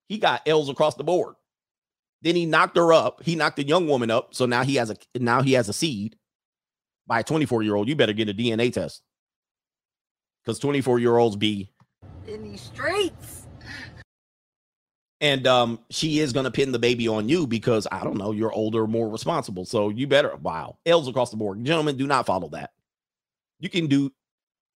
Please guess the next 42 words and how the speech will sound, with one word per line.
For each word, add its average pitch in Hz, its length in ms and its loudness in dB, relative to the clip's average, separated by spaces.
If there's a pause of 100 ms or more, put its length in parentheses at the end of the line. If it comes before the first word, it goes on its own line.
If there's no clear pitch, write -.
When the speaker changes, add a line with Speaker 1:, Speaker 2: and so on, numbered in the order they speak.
(540)
Speaker 1:
do 156 100 0
not, 170 460 2
do 156 120 0
not 175 220 2
bang 113 220 4
girls 92 260 -2
at 76 140 -6
your 76 80 -4
work. 69 280 -10
<laughs> - 40 -20 (560)
Okay, - 320 -6
why? 113 440 -2 (720)
You 160 80 -14
can 170 120 0
find 127 300 2
it 110 160 -6
anywhere 127 460 -2
else. - 260 -10 (1600)
Do 139 140 -6
not 117 220 -2
do 95 120 -10
that. - 260 -18
Wow, 113 360 -4
that's 117 220 -8
crazy. 107 540 -4
I 123 60 2
would 120 120 -4
say 110 160 -4
that's 101 200 -4
an 98 120 -6
L 98 160 -2
across 87 240 -4
the 85 80 -10
board. 76 240 -10 (420)
All 135 80 2
right, 143 60 4
let's 160 160 0
go. 160 220 4
Let's 139 160 2
talk 156 120 4
about 123 200 4
major 117 260 -2